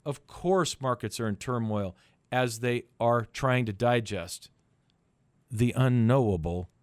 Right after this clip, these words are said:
future. And the data that comes. It doesn't mean the market's gonna be up.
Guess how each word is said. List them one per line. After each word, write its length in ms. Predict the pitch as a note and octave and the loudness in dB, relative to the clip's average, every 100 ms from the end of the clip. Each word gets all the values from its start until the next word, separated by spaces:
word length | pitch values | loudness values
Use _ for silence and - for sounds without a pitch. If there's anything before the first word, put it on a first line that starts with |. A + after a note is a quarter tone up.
| _ _ | _ _
future. 580 | - C3+ B2+ - - - _ _ _ _ _ _ _ - | -4 -2 -2 -6 -10 -12 _ _ _ _ _ _ _ -6
And 140 | G#2+ | -4
the 80 | G2+ | -4
data 340 | F2+ G2+ F#2+ F#2+ | -4 -4 -4 -6
that 160 | F2 | -8
comes. 500 | - A#2+ D#2 _ - _ _ _ _ _ _ _ _ _ _ _ _ _ _ _ _ _ _ _ _ | -6 -6 -6 _ -20 _ _ _ _ _ _ _ _ _ _ _ _ _ _ _ _ _ _ _ _
It 40 | - | -14
doesn't 240 | F3 C#3 | -8 -4
mean 160 | B2 F#3 | -2 0
the 60 | |
market's 340 | G#2 G2 - - | -2 -4 -6 -4
gonna 140 | G#2 | -2
be 180 | E2+ G2 | -2 -2
up. 220 | E3 - | -4 -6